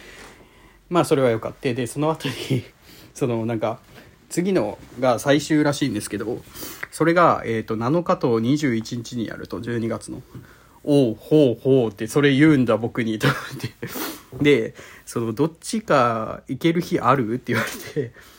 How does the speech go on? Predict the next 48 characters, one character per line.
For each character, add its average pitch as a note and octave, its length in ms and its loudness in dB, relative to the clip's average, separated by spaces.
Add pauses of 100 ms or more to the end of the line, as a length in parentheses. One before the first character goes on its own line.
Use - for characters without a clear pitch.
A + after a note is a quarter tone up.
(320)
「あ、 D3+ 120 -4
ま F3+ 180 -2
あ、 C3+ 40 0
二 D3+ 240 2
十 C3+ 460 0
一 D3 240 -6
な C3+ 120 2
ら A2+ 120 -2
空 A2 120 -6
い A2 80 -4
て A#2+ 140 -6
ま A#2+ 160 -2
す A#2 160 -10
ね」 A2+ 280 -4
っ - 20 -4
て A#2+ 100 -14
言 A2 100 -12
っ - 60 -20
た - 120 -8
ら、 G#2+ 80 -2 (580)
そ A2+ 120 -10
の、 A2 320 -6 (400)
な A#2+ 100 -4
ん A2 40 -4
て B2 80 -4
い - 20 -4
う - 20 -4
ん - 0 -
で - 20 -
す - 60 -12
か - 80 -16
ね。 - 100 -20 (920)
な A#2+ 80 -6
ん - 20 -8
か、 - 140 -12 (200)
「あ、 A#2+ 160 -6
じ F3 120 -4
ゃ D3 380 -2
あ、 A#2 80 -12
そ - 140 -12
の、 A#2+ 440 -4
そ - 160 -8
の F3 100 2
日 F#3 120 -4
の D#3 120 2 (1800)
う C3 40 -14
ち B2+ 160 -16
に B2 120 -8